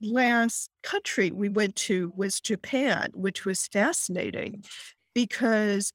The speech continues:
that sort of added in a whole other element of, you know, the question of war and peace. And,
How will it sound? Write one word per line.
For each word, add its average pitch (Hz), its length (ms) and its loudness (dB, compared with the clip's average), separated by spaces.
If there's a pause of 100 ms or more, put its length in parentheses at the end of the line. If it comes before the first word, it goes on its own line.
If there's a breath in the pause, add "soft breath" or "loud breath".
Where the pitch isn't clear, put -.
(220 loud breath)
that 254 220 4
sort 254 240 2
of 220 180 2 (140)
added 220 420 4
in 220 180 4
a 202 100 4
whole 254 440 0 (100)
other 233 440 4
element 202 840 0 (400 soft breath)
of, 202 580 0 (180)
you 233 100 4
know, 208 240 2 (920)
the 208 260 6
question 220 480 0
of 185 220 -4
war 208 420 2
and 180 220 -2 (100)
peace. 226 720 0
And, 190 540 0